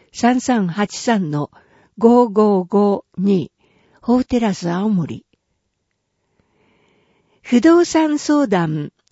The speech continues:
定員四人。不動産売買、賃貸借などの相談。十二日木曜、十三時から十五時。五日、木曜までに要予約。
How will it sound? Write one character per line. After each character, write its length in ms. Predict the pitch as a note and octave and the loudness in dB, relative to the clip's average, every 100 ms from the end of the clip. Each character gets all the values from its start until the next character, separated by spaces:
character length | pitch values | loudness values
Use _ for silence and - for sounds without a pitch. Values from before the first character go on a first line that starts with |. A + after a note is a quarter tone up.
| - | -2
定 180 | A3+ | 0
員 300 | A3+ A3 G3+ | 2 2 0
四 160 | F3 F#3 | 2 2
人。 340 | G3 F#3 B2+ - _ _ _ _ _ _ _ | 2 0 -4 -12 _ _ _ _ _ _ _
不 160 | - G#3+ | -2 2
動 200 | C#4 C#4 | 4 4
産 280 | C4+ C4 A3+ | 2 2 2
売 220 | A#3 G#3+ | 2 0
買、 420 | E3 D3 C#3+ - _ | -2 -4 -4 -6 _
賃 240 | - C4+ C#4 | -4 -2 0
貸 260 | C#4+ C#4 | 0 0
借 260 | B3+ A3 F#3+ | 0 -2 0
な 120 | E3 | -2
ど 140 | D3+ C3+ | -2 -2
の 180 | C3 | -2
相 300 | - G3+ F#3 | -2 2 2
談。 340 | F3 D3+ C3 B2 _ _ _ _ _ _ _ _ _ _ - | 0 -4 -6 -12 _ _ _ _ _ _ _ _ _ _ 0
十 260 | A3 D4+ | 4 6
二 180 | D#4+ D4+ | 4 2
日 280 | C#4+ - A#3+ | 2 0 2
木 320 | G#3+ G3+ A#3 | 2 0 0
曜、 360 | A3+ F3 E3 - _ _ _ | 0 2 -2 -6 _ _ _
十 180 | - C4+ | 0 2
三 280 | D4 C#4+ B3+ | 2 0 0
時 120 | G3+ | -2
か 120 | - | -2
ら 140 | F#3+ F3 | -2 -2
十 320 | A3+ A#3+ A3 | 2 2 2
五 220 | E3+ A#3 | 2 0
時。 260 | G#3 E3 - _ _ _ _ _ _ _ _ _ _ _ _ - | 0 -4 -6 _ _ _ _ _ _ _ _ _ _ _ _ -4
五 280 | A#3 - - | -2 -4 -4
日、 240 | C4 C#4 _ _ _ _ - | -2 -4 _ _ _ _ 0
木 320 | A3 - D#4+ | 0 2 4
曜 160 | E4+ E4 | 4 4
ま 140 | A#3 | 2
で 120 | F3+ | 0
に 220 | D#3 D3+ - | -2 -6 -2
要 240 | F#3+ G3 | 2 2
予 180 | C3 C3+ | 2 -2
約。 440 | D3 C#3 - C3 | -2 -4 -6 -10